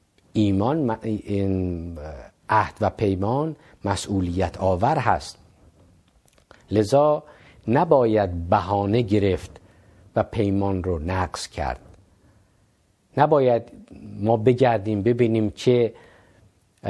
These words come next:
منافذی، چه روزنهایی در پیمانها و عهدهای خودمون وجود داره، چه خللها و کاستیهایی در این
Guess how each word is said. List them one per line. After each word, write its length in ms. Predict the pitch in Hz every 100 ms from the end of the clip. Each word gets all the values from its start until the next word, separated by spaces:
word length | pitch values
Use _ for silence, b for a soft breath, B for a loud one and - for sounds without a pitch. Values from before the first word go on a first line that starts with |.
| 101
منافذی، 1080 | 101 110 113 110 101 - 131 123 120 104 90
چه 200 | - 123
روزنهایی 960 | 113 117 107 113 107 98 123 135 117
در 300 | 110 101 92 b b b b b _ -
پیمانها 680 | 123 110 107 104 92 123 120
و 20 |
عهدهای 720 | 113 110 95 - - 123 123
خودمون 480 | 107 127 120 113 107
وجود 500 | 101 98 95 131 127
داره، 400 | 117 104 95 82 - _ _ b b b b
چه 120 | - 147
خللها 760 | - 131 120 117 113 110 139
و 80 | 127
کاستیهایی 920 | - - 113 - - 113 107 139 131
در 200 | 113 107
این 340 | 104 117 127